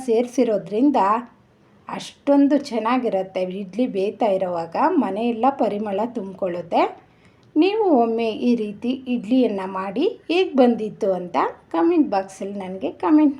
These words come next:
ಮಾಡಿ. ಇವಾಗ ಇಡ್ಲಿನ ನಿಮ್ಗೆ ಯಾವ ಶೇಪ್ ಬೇಕೋ ಆ ಶೇಪಲ್ಲಿ ಕಟ್ ಮಾಡಿಕೊಂಡು ಚಟ್ನಿ ಅಥವಾ ಸಾಂಬಾರ್ ಜೊತೆ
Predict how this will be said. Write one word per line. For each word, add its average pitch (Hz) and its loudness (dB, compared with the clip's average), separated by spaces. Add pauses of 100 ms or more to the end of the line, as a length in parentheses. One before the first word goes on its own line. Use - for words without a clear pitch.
(100)
ಮಾಡಿ. 214 -4 (680)
ಇವಾಗ 208 0 (220)
ಇಡ್ಲಿನ 180 -8 (960)
ನಿಮ್ಗೆ 381 2
ಯಾವ 254 6
ಶೇಪ್ 196 -4
ಬೇಕೋ 185 -4 (160)
ಆ 226 -6 (100)
ಶೇಪಲ್ಲಿ 180 -8 (160)
ಕಟ್ 202 -4
ಮಾಡಿಕೊಂಡು 165 -6 (1200)
ಚಟ್ನಿ 302 2 (160)
ಅಥವಾ 196 -4 (120)
ಸಾಂಬಾರ್ 196 -4 (100)
ಜೊತೆ 185 0